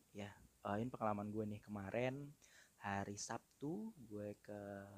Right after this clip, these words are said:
Sumarekon Mall Serpong. Itu gue datang ke Samsung Experience Store-nya jam empat kalau nggak salah. Tahu nggak,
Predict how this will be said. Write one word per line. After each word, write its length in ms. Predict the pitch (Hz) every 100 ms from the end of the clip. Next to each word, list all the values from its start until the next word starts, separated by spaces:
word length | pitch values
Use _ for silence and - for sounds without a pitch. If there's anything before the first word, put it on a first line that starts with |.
| 101 107 104 104 -
Sumarekon 720 | - 110 104 104 101 104 101
Mall 240 | 98 95
Serpong. 560 | - 120 - 131 170 233 - - - -
Itu 240 | 117 160
gue 240 | 156 127 117
datang 180 | 139
ke 60 | 135
Samsung 500 | - 113 110 127 131 -
Experience 800 | - - 117 107 107 104 107 -
Store-nya 580 | 104 98 98 98 131 185 - - -
jam 320 | 127 131 135 143
empat 320 | 117 - 131 -
kalau 220 | 110 104
nggak 100 | 101
salah. 240 | 101 120 135 - - - - _
Tahu 160 | - 127 127
nggak, 140 | 113